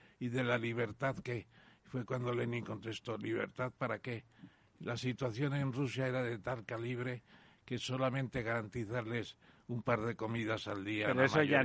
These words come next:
Speaker 1: mayoría".
Speaker 2: es así en China, por
Speaker 1: Eh,
Speaker 2: ejemplo.
Speaker 1: no es en China, pero lo que les garantiza no son las dos comidas, es la prosperidad,
Speaker 2: Lo
Speaker 1: el
Speaker 2: que
Speaker 1: empleo, el acabar con un siglo de ignominia contra
Speaker 2: Pero, don
Speaker 1: la,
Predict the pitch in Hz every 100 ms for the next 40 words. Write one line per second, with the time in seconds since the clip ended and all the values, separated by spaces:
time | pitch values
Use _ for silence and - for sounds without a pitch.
0 | 139 135 143 120 - 143 131 113 - 156
1 | 143 87 - 127 135 147 127 147 135 151
2 | 151 151 135 143 123 123 101 123 110 113
3 | 117 113 104 123 143 139 123 131 123 104
4 | 110 - 113 127 120 107 - - - -
5 | 131 143 120 - 107 - - 107 113 123
6 | 110 - - 117 139 127 127 120 - 143
7 | 139 117 101 - - - 139 135 131 131
8 | 127 - - 127 127 127 143 151 - 135
9 | 135 147 135 - 147 143 139 143 135 127
10 | 123 123 107 120 117 131 139 139 127 123
11 | 120 107 120 110 139 135 131 131 127